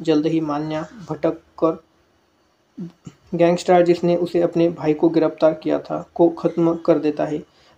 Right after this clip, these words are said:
भटकर का अंगरक्षक जलाम भी उसके साथ हो जाता है। इसके बाद मान्या अंबोलकर को सार्वजनिक रूप से बहरे में से पीटकर अपने घुटनों पर अंत में ले आता है।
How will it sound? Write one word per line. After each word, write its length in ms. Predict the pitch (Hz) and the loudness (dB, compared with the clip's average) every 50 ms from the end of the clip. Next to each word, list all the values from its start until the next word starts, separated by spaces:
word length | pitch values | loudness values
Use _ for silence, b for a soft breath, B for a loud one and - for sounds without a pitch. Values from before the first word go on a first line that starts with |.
| b - | b -2
भटकर 340 | 180 175 - - 208 196 185 | -2 -2 0 2 2 2 4
का 120 | 190 196 | 4 4
अंगरक्षक 600 | 190 165 175 175 175 175 175 175 175 - 185 180 | 4 4 4 4 4 4 4 4 4 2 0 0
जलाम 440 | 170 156 160 160 160 160 165 165 165 | 0 2 2 2 4 4 4 2 2
भी 160 | 165 175 170 | 2 2 2
उसके 320 | 165 165 - - - 165 165 | 2 2 0 0 0 0 0
साथ 300 | 165 - 151 151 156 156 - - - - - _ _ _ _ _ _ _ _ _ _ _ _ _ _ - | 0 0 0 0 0 0 -4 -12 -20 -20 -20 _ _ _ _ _ _ _ _ _ _ _ _ _ _ 0
हो 120 | 170 160 156 | 2 2 4
जाता 300 | 156 151 147 147 156 151 | 4 2 0 2 0 -2
है। 160 | 156 151 156 | 0 -2 -2
इसके 300 | 160 165 - - 165 156 | -4 -4 -4 -2 -2 0
बाद 240 | 156 160 156 147 156 | 2 2 0 0 0
मान्या 380 | 151 151 151 156 156 156 156 | -2 -2 -2 -2 -4 -6 -8
अंबोलकर 500 | - - 156 151 151 160 160 160 165 160 | -6 -6 -6 -2 -2 -2 -2 0 -2 -2
को 160 | 160 - 165 165 | -2 -2 -4 -4
सार्वजनिक 680 | - - 151 147 151 156 151 151 156 160 160 160 156 | -2 -2 0 0 0 0 -2 -2 -4 -6 -6 -4 -4
रूप 160 | 151 151 151 | -4 -4 -2
से 140 | - - 165 | -2 -4 -4
बहरे 440 | 165 165 156 151 151 151 156 151 151 | 0 0 0 2 2 2 0 -2 -2
में 140 | 151 151 | -2 -4
से 160 | 147 - 160 156 | -4 -4 -6 -6
पीटकर 500 | - - 156 151 151 - - - 214 - | -2 -2 -2 -2 -2 -2 -4 -4 -4 -4
अपने 300 | - - - 160 160 151 | -4 -6 -6 -4 -6 -6
घुटनों 380 | - 147 - - - 160 151 | -8 -10 -12 -8 -6 -6 -6
पर 280 | 147 - 160 160 160 b b b b b b b b b - | -4 -4 -6 -6 -6 b b b b b b b b b 0
अंत 240 | 185 165 160 165 | 0 0 2 0
में 180 | 160 156 160 160 | 0 0 2 2
ले 120 | 160 156 | 2 2
आता 260 | 151 147 139 143 - 143 | 2 0 0 -2 -4 -6
है। 180 | 143 147 147 | -6 -6 -8